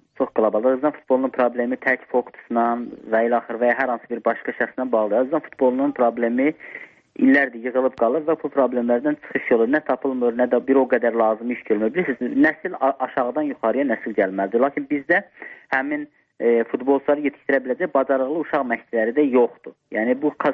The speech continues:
savadlı kadrlarımız yoxdur. Ona görə də indi istər-istəməz biz təsəvvür edin ki, yığmada dörd-beş əcnəbinin ümidinə qalırıq. Yəni ona görə də xaricilər bizə, yəni ironiya ilə deyirlər ki, bilmək olmur, bu Braziliya yığmasıdır, Rusiya yığmasıdır, hara yığmasıdır. Yığma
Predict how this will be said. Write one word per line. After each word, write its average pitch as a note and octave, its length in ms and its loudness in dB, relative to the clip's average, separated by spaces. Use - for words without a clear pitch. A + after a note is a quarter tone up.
savadlı C3+ 320 0
kadrlarımız C3+ 720 0
yoxdur. B2 320 0
Ona G3+ 80 2
görə E3 240 2
də F3 160 -2
indi D3 240 2
istər-istəməz D3 640 -2
biz D#3+ 160 -8
təsəvvür C#3+ 320 -2
edin C#3+ 80 -8
ki, D3+ 160 -8
yığmada C#3 320 0
dörd-beş C#3 480 2
əcnəbinin B2+ 420 -2
ümidinə A#2 400 0
qalırıq. F#2 320 -2
Yəni B2 160 4
ona D3+ 80 4
görə C3+ 240 2
də B2+ 160 0
xaricilər B2 400 -2
bizə, B2 240 -2
yəni A2+ 300 0
ironiya C3+ 320 2
ilə A#2 160 -2
deyirlər A#2 240 0
ki, B2 160 -10
bilmək B2 240 2
olmur, A2+ 240 2
bu G#2 80 -2
Braziliya B2 480 0
yığmasıdır, A2+ 440 -2
Rusiya A#2+ 340 0
yığmasıdır, G#2+ 420 -2
hara B2+ 240 0
yığmasıdır. F2+ 380 -12
Yığma G3 300 0